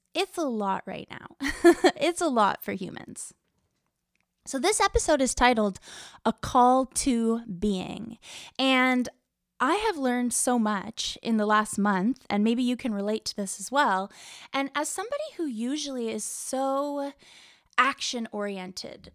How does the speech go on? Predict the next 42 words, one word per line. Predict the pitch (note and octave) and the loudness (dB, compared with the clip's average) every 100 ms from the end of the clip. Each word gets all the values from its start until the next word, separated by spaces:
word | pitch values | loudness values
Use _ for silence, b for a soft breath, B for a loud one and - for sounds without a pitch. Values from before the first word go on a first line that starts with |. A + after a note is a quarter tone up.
| - | -12
you | A3 | -8
know, | A3 A3 | -6 -4
I | A3+ B3 | -4 -6
taught | E4 D4 | -4 -2
a | C4 | -2
workshop | A3+ A3+ B3 G#3 G3+ | -4 -6 -6 -6 -6
last | G3+ G3+ | -10 -8
month | G#3 G#3 G#3+ | -8 -10 -10
in | |
my | G3+ | -12
community | F#3+ A3 G#3+ G3+ F#3+ | -10 -10 -8 -8 -10
called | - F#3 - | -8 -10 -10
Call | - B3+ A#3 | -8 -4 -4
to | A3+ A3 - | -4 -8 -4
Action, | G3+ G#4 - - - - - | -4 -4 -8 -12 -12 -18 -8
and | A#3 A#3+ A#3+ A#3+ | -2 0 -2 -2
I | A3+ | -4
really | A3+ G#3 A#3 B3+ C4+ C4 C4 B3 | -4 -4 -2 0 0 -2 -4 -4
emphasized | G#3 C#4 - - A#3 G3+ G3+ | -4 -4 -8 -8 -4 -4 -4
the | G#3 G#3+ | -6 -8
importance | G#3 - D4+ E4+ B3+ | -8 -4 -2 -2 -6
of | A3+ | -8
taking | - G#3+ G3+ G3 | -10 -10 -8 -10
action | F3+ F#3+ - G3 F3+ | -10 -10 -10 -12 -12
in | F#3 | -12
the | F#3 | -10
world. | F3+ F3 - G#3 - | -8 -8 -10 -12 -8
And | G#3+ B B B - | -8 B B B -4
that's | C#4+ - | -4 -2
something | D#4+ C#4 B3 | -4 -4 -2
I've | A3+ A3+ A3 | 0 0 0
always, | A3 G#3+ G#3+ G#3+ G3+ G3 - | -2 -2 0 -2 -4 -8 -12
how | - B3+ | -2 0
I've | A#3+ | 2
always | A3 G#3+ | 0 -4
lived | G#3 G3+ | -6 -8
my | G3 | -6
life, | A3 D4+ G#3 G3 | -2 -2 -4 -14
is | G3+ | -14
about, | G3+ G3+ G3+ | -10 -8 -8
you | A3 | -10
know, | G3+ | -12